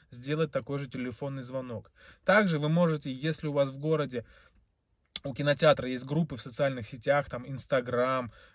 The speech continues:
а, ВКонтакте, Facebook, можете там писать, а, в сообщениях им или в комментариях где-нибудь, чтобы они привезли наш фильм к вам в город. Итак,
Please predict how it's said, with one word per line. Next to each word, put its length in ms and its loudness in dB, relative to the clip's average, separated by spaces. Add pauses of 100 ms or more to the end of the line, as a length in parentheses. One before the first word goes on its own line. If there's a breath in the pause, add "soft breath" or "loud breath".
а, 140 -2
ВКонтакте, 840 2
Facebook, 920 -6 (720)
можете 400 2
там 340 2
писать, 600 0 (840 soft breath)
а, 560 -2 (180)
в 80 -18
сообщениях 920 -4
им 200 -10
или 200 -8
в 80 -14
комментариях 680 -2
где-нибудь, 440 -8 (320 soft breath)
чтобы 260 -8
они 220 -4
привезли 460 -8
наш 420 -6 (460)
фильм 260 -8 (100)
к 100 -20
вам 180 -6
в 80 -14
город. 320 -8 (800)
Итак, 360 0